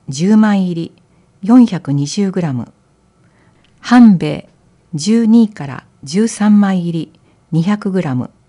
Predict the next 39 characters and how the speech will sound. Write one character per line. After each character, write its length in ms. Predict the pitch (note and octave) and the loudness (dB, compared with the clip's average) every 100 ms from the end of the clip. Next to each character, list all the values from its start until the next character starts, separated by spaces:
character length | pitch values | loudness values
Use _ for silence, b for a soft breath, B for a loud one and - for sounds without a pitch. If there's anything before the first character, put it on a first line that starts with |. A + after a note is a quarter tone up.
| _ _ _ | _ _ _
か 100 | - | -14
け 160 | - | -8
る 160 | G3+ - - | -8 -8 -6
二 160 | D3+ | -4
袋、 400 | E3+ E3+ D3+ C#3+ - _ _ _ _ _ _ _ _ _ | -4 -6 -8 -10 -12 _ _ _ _ _ _ _ _ _
こ 140 | - | -2
わ 120 | G#3 A#3 | 2 4
餅 440 | F#3 - - - _ _ | 2 -2 -12 -16 _ _
十 280 | C3+ F3 A3+ | -6 0 4
二 160 | A3+ | 6
枚 260 | G#3 G3 F#3+ F3 | 4 2 0 -2
入 180 | D#3+ | -6
り、 60 | - _ _ _ | -10 _ _ _
四 220 | D#3 G#3+ | 0 0
百 260 | G#3 G3+ F#3 | 0 -6 -6
グ 120 | E3+ | -4
ラ 120 | C3+ | -4
ム、 140 | A#2+ - _ _ _ _ _ _ _ _ | -8 -12 _ _ _ _ _ _ _ _
あ 140 | - E3 | -6 -4
ら 160 | F#3+ | -2
れ 260 | F#3 F3+ - _ _ | -2 -4 -8 _ _
九 260 | - G3+ | -2 0
十 240 | A3 A3+ G#3+ | 0 0 0
グ 120 | G#3+ | 0
ラ 100 | G3+ | 0
ム 120 | F#3 | 0
入 120 | F3 | -2
り、 220 | E3+ D3 - _ _ _ _ _ _ _ _ _ _ | -4 -10 -14 _ _ _ _ _ _ _ _ _ _
甲 220 | - A3 | -4 -2
賀 200 | A3 G#3 | 0 0
米 300 | G3 F3 - - _ _ _ | 0 -2 -6 -14 _ _ _
五 140 | D3+ | -10
キ 160 | - G#3+ | -6 -4
ロ 140 | G#3+ | -2
グ 80 | G#3 | 0
ラ 160 | G3 F#3 | 0 2
ム 100 | F3 | 0
入 120 | D#3 | -2
り。 200 | C#3+ | -8